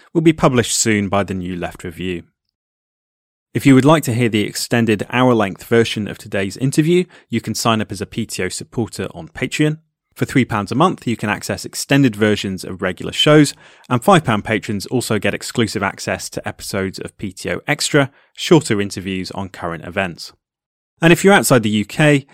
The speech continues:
you can now also support the show in U S dollars or euros. By signing up, you'll also get ad-free versions of the episodes.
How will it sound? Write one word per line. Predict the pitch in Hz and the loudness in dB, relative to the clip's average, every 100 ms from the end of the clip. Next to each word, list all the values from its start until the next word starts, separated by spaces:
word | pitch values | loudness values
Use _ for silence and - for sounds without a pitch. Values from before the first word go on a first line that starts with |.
| _ | _
you | 127 120 | -6 -2
can | 139 | 4
now | 139 135 | 6 6
also | 139 113 | 4 2
support | - - 110 90 | -2 -4 -6 -6
the | 101 | -6
show | - 107 101 | -2 -2 -2
in | 87 98 90 | -4 -8 -6
U | 95 | -4
S | 92 - | -6 -6
dollars | 87 85 87 - - | -8 -6 -8 -10 -14
or | 85 | -12
euros. | 80 101 92 82 85 - _ _ _ | -6 -4 -4 -6 -10 -16 _ _ _
By | 120 | -2
signing | 113 - 113 107 | 0 2 2 4
up, | 180 - - | 2 0 -2
you'll | 117 | 2
also | 135 - 113 | 2 2 0
get | 104 - - | 0 -2 -2
ad-free | 113 - 104 90 | -4 -4 -8 -2
versions | 131 127 131 117 113 | 0 2 0 -4 -4
of | - 90 95 | -10 -10 -8
the | 85 | -8
episodes. | - - - 87 - | -8 -10 -10 -12 -14